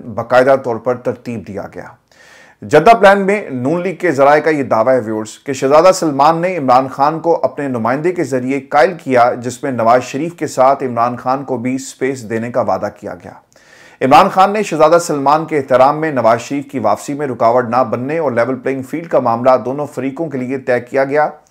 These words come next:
और ये कहा गया था कि दोनों को यकसर मौके दिए जाएंगे, लेवल प्लेइंग फील्ड होगी, इमरान खान को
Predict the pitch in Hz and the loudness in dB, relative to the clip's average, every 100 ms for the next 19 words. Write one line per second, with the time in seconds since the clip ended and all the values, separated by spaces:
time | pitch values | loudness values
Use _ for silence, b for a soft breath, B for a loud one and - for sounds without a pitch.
0 | b b b b - 135 156 160 143 147 | b b b b 6 6 6 2 -4 -6
1 | 139 143 180 156 147 139 135 147 156 156 | -2 4 4 4 4 4 4 4 4 -2
2 | 131 101 131 151 165 165 143 143 147 110 | -6 -4 -4 -2 -4 -2 0 0 -2 -2
3 | 127 - - 156 139 117 113 117 143 127 | -4 -4 -4 -4 -2 0 2 0 -2 -4
4 | 110 139 139 143 143 139 156 135 117 127 | -4 -4 0 0 0 -4 -4 -2 -2 -2
5 | 127 127 123 104 131 156 151 147 143 156 | -4 -6 -8 -8 -6 -4 -2 -2 -2 -4
6 | 165 160 b b b 123 123 135 143 143 | -4 -8 b b b -2 2 2 2 0
7 | 156 165 160 160 165 160 | 0 0 -2 0 0 -4